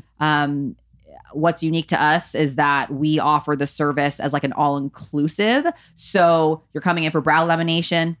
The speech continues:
but also if you want us to wax you and tint you, if it's appropriate for you, and we know that your skin can tolerate all three services,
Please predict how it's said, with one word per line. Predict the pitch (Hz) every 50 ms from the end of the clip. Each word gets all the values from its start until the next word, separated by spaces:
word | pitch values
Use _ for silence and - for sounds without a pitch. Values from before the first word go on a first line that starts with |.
| _ _
but | - 165 139 - - -
also | - 233 359 403 - 208 175 156 165 185 208 -
if | 180 165
you | 170 170
want | 175 170 - -
us | 170 165 -
to | - 170
wax | 156 151 156 170 - - -
you | 165 160
and | 147 147
tint | - 151 151 151 -
you, | 175 180 185
if | - 156 -
it's | 151 - 147
appropriate | - - - 156 147 143 - 175 160 - -
for | 175
you, | 175 170
and | 165 156
we | 151
know | 151 151
that | 147 131
your | 139 143
skin | - - 147 147
can | 156 135 135
tolerate | - - - - 143 139 139 151 160 160 160 -
all | - 175 170
three | 170 185 175 180
services, | - - 180 175 180 180 - 185 175 175 170 -